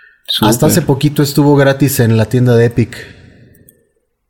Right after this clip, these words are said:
Speaker 1: Uy, ya to-, ya no lo alcanzamos, ¿verdad?
Speaker 2: No, ya nos la pelamos. Yo lo estoy jugando en Game Pass, pero
Speaker 1: Órale.
Speaker 2: lo vi en, en la Epic y fue de esas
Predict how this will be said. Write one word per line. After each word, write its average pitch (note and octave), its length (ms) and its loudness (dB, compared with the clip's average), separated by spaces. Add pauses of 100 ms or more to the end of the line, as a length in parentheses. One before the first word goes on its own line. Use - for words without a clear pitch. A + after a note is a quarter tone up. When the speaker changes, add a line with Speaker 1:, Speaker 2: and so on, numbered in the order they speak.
(380)
Speaker 1:
Uy, C3+ 400 2
ya C3 160 -2
to-, C3+ 100 -2
ya C3 120 0
no C3+ 140 2
lo B2+ 60 0
alcanzamos, B2 680 0
¿verdad? B2+ 160 2
Speaker 2:
No, C3 400 0
ya C3 160 2
nos C3 140 0
la A2 160 0
pelamos. A#2+ 380 2
Yo C#3 80 4
lo F3 80 2
estoy F3 160 0
jugando D#3+ 340 2
en C3 80 2
Game D3 200 2
Pass, A2+ 280 -4
pero G#2+ 400 -2 (1040)
Speaker 1:
Órale. A2+ 220 2
Speaker 2:
lo C3+ 100 4
vi D3 160 2
en, E3+ 220 2
en C#3 320 2
la D3 160 2
Epic E3+ 420 -2
y C3 320 4
fue E3 460 -2
de F3+ 100 2
esas - 600 -4